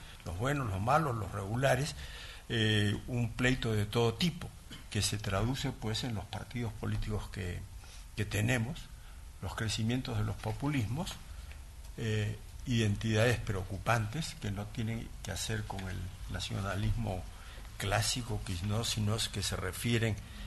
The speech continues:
a cuestiones étnicas, eh, mesiánicas, emocionales, locales, eh, con redes sociales que facilitan, eh, movilizaciones que en algunos casos,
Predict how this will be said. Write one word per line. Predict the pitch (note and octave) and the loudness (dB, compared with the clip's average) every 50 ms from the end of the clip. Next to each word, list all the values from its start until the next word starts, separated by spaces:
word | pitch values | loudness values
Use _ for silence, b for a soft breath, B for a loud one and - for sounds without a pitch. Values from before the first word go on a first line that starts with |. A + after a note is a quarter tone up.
| B B | B B
a | - G#2+ G#2+ | -4 -4 -2
cuestiones | - A2 G2 - - B2 B2 A#2 A2+ G2+ - - - - | -2 -2 -2 0 0 0 2 2 2 0 0 -2 -2 0
étnicas, | - B2 A#2 A2 A2+ A#2 A#2 A2+ A2 G#2+ - - A2+ A2 A2 A2+ - - - - B B B B B B B | 0 2 2 2 0 0 0 -2 -2 -4 -4 -2 0 0 0 0 -2 -4 -6 -6 B B B B B B B
eh, | A2 G#2 F#2+ | -2 0 0
mesiánicas, | G2 G#2+ G#2 G#2 G#2+ G#2 - - C3+ A#2+ A2+ A2+ A#2 A#2 B2 B2+ A#2+ A#2+ A#2+ A2 G#2+ - | 2 2 4 4 6 8 8 8 8 6 4 4 4 2 0 0 -2 0 0 0 0 0
emocionales, | A2 G#2+ G2+ G2 F#2+ F#2 - - A2+ G2 G2+ G#2 A2+ A#2 A#2+ B2 B2 A#2+ A2+ G2+ | -2 -2 -2 -2 -4 -4 -4 -4 -2 -2 0 0 2 2 2 2 2 0 0 0
locales, | G#2 G#2 G2+ G2+ - - - G#2+ G#2+ A#2 C#3 D#3 D#3 - - B B B B B B B B B B B - | 0 0 0 0 0 2 4 6 6 6 4 2 0 0 -2 B B B B B B B B B B B 4
eh, | C#3 B2 A2 G#2+ G#2+ G#2 G#2 G2+ F#2+ F#2+ - | 6 6 8 8 6 6 4 2 0 -2 -4
con | - G2 G2 G2 | -4 -4 -4 -2
redes | G2 G#2+ A#2+ A#2+ B2+ C3 B2 | 0 2 2 4 4 2 2
sociales | - A#2 G#2+ - - B2 A#2+ A2 A2+ B2+ C3+ A#2+ - | 0 0 0 0 0 2 2 2 2 2 0 -2 -2
que | - - G#2 | -2 -4 -4
facilitan, | - - G#2 F#2+ - - A2 G#2 G2+ G#2 A2 A2+ - - - A2 A2 A#2 A2 G#2+ B B B B B B B B - | -2 0 0 2 2 2 2 2 2 2 2 0 0 0 0 2 2 2 0 -2 B B B B B B B B 2
eh, | A#2+ G#2 G2+ G2 | 4 6 6 6
movilizaciones | F#2+ G2 G2+ A2 G#2+ A2 A2+ A#2 A2+ A2+ G#2+ - - G#2+ G#2 - - C#3+ D3 D3 D3 C3+ A2 G#2+ C#3 D#3+ - - - B B B B B B B - - | 4 4 6 6 6 6 4 2 2 0 0 0 2 2 2 2 2 2 2 2 2 2 2 0 0 -2 -4 -6 -10 B B B B B B B -6 -2
que | - G#2+ G2+ G#2 G#2+ A#2+ - G#2+ G#2+ - - - | 0 0 2 2 2 0 0 -2 -6 -6 -6 -4
en | A2+ G#2 F#2+ | -2 -2 -2
algunos | G2 G2+ G2 G#2+ G#2+ A2 G#2+ - | -2 -2 -2 0 0 0 -2 -2
casos, | - - A2 G2+ - - G#2 G2 - - - - | 0 2 2 2 2 2 -2 -2 -4 -4 -4 -6